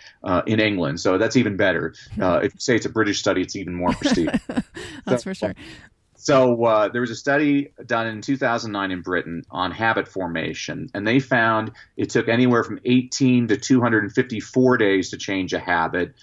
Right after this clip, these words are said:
Speaker 1: and the average was sixty-six. Well, I don't like the number sixty-six, so I'm throwing in an extra day.
Speaker 2: <laughs>
Speaker 1: Uh, and what happened was, it depends on the type of habit you're trying to change. So if you want to drink a glass of water before dinner every night, well, maybe that takes you eighteen days to make that into a habit.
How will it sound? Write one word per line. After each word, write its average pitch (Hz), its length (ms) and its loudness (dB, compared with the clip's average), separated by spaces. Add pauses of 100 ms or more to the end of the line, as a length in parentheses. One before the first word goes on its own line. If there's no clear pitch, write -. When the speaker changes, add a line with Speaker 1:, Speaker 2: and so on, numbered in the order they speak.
(120)
Speaker 1:
and 101 140 -6
the 101 140 2
average 104 360 0
was 95 160 -2
sixty-six. - 880 -4
Well, 101 400 2 (240)
I 123 80 0
don't 143 140 4
like 131 120 2
the 123 80 0
number 104 200 -2
sixty-six, 95 640 -4
so 92 60 -2
I'm 87 120 -2
throwing 92 240 -2
in 85 80 -2
an 85 80 -2
extra - 260 0
day. - 200 0 (260)
Speaker 2:
<laughs> 254 140 -2 (880)
Speaker 1:
Uh, 95 340 4
and 131 200 4
what 143 160 4
happened 147 480 -2
was, 110 440 -6 (240)
it 135 120 -2
depends 147 360 0
on 123 80 -2
the 110 60 -4
type 104 240 -2
of 95 100 -2
habit 120 280 -2
you're 92 80 -6
trying 92 220 -6
to 85 80 -8
change. 85 340 -8
So 101 260 2
if 101 200 -2
you 123 120 2
want 117 220 2
to 98 40 -2
drink 110 280 -2
a - 20 -4
glass 104 380 0
of 95 80 -2
water 101 320 4
before 95 420 -2
dinner 110 320 0
every 92 200 -2
night, 85 340 -6 (240)
well, 101 120 -2
maybe 117 240 4
that 107 200 2
takes 110 280 0
you 101 80 -2
eighteen 95 440 -4
days 95 320 2
to 92 80 -6
make 85 180 -4
that 87 180 2
into 87 280 -2
a 78 40 0
habit. 101 560 -2